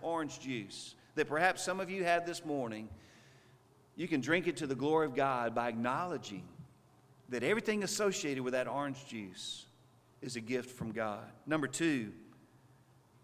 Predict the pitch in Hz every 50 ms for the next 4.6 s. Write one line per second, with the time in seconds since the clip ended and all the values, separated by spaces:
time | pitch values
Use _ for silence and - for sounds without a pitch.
0 | - - - - - - - 156 170 170 156 139 175 175 165 - 160 165 180 180
1 | 143 135 160 160 156 - - 147 139 131 156 160 156 156 151 135 151 151 143 135
2 | 131 139 147 143 143 139 147 180 214 196 - 175 160 147 139 135 143 156 165 175
3 | 180 180 - - - 131 127 120 135 147 151 156 160 156 - 127 117 117 117 113
4 | - - 160 160 151 135 117 107 104 107 107